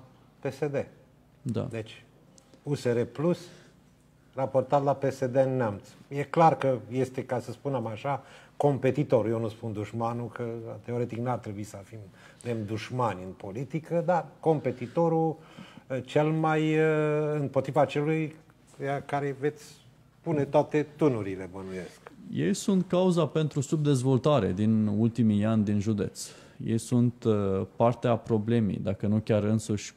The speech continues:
Speaker 2: cu mare problema din județul Neamț. Și o să vă dau un exemplu concret.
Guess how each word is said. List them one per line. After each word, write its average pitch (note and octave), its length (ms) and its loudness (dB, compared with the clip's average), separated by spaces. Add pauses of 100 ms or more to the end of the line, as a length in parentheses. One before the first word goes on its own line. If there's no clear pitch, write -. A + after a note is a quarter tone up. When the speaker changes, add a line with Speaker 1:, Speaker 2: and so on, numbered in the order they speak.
(100)
Speaker 2:
cu G#2+ 340 0
mare A2 480 4
problema G#2+ 540 2
din F#2 160 -2
județul G2 420 -4
Neamț. F#2+ 260 -6
Și - 60 -20
o E3+ 40 -2
să D#3+ 120 -4
vă D#3 100 -2
dau F#3 120 -2
un F3+ 80 0
exemplu D3+ 440 -2
concret. C#3 520 -4